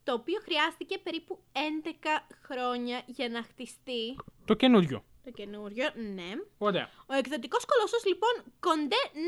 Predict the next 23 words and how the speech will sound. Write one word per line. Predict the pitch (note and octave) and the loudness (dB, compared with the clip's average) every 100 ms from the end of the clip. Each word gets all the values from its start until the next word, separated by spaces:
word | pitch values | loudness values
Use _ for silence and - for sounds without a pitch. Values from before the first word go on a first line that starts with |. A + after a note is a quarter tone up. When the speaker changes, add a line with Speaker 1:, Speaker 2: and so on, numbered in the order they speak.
| F#4 | 2
Speaker 1:
Nast. | F4+ B3 A3+ - _ - _ _ - | 4 4 2 -10 _ -20 _ _ -20
Speaker 2:
Αυτή | - C#3+ G3 | -10 -6 -2
είναι | G3+ | -2
η | |
εφημερίδα; | E3 E3+ D3 D#3 G#3 | -2 -2 -2 -2 0
Speaker 1:
Αυτή | A3 A3 - | 0 -2 -8
είναι | D#4 | -8
η | E4 | -8
εφημερίδα, | D#4 C#4+ C4 A3+ F#3+ | -6 2 2 2 -2
εκδοτικός | G3+ D#3 E3 F3 E3+ | -8 2 6 6 6
Speaker 2:
Ωραία. | |
Speaker 1:
κολοσσός. | C#4 C4 A#3+ G#3 - - _ _ D#3 | 2 0 -2 -8 -8 -20 _ _ -6
Speaker 2:
Ωραία. | D#3 D#3 B2 - _ _ - - - _ _ _ _ | -4 -4 -8 -14 _ _ -20 -20 -20 _ _ _ _
Speaker 1:
Και | - | -2
εκεί | B3 B3 A#3+ | 0 0 0
στεγάζεται | B4 F4 D#4 F#4 G#4 F#4+ | -2 0 0 -2 -6 -8
το | C#4 | -4
νέο | C#4+ | -4
παγκόσμιο | E4+ D#4 D4+ D#4 | -6 -8 -8 -10
αρχηγείο | - B3 D4+ | -10 -8 -8
του | D#4 | -8
περιοδικού. | - C#4 A3+ A#3 C#4+ A#3+ - _ _ _ _ _ _ | -6 -6 -6 -8 -6 -6 -8 _ _ _ _ _ _
Speaker 2:
Ναι. | D#3+ D3+ | -6 -4